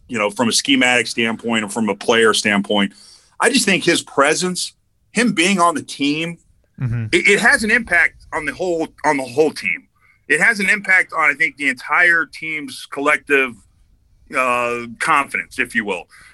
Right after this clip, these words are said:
Speaker 1: You know, I, I, you know, I'm just a lot more confident going into a game as a middle linebacker starting for the New England Patriots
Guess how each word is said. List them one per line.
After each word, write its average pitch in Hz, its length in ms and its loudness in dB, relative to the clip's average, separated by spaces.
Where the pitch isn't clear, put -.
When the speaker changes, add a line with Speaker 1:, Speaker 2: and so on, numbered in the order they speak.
Speaker 1:
You 135 60 2
know, 165 100 6
I, 185 280 2
I, 220 220 2
you 196 120 -4
know, 202 60 0
I'm 226 100 0
just - 120 -8
a 190 60 -6
lot 202 220 0
more 196 160 -4
confident 185 480 -2
going 165 200 -4
into 165 200 -4
a 123 60 -4
game 139 640 -2
as 139 140 -2
a 151 60 0
middle 180 260 2
linebacker 143 720 0
starting 165 300 0
for 147 100 -20
the 143 80 -10
New 160 100 -6
England 143 220 -8
Patriots 131 560 -2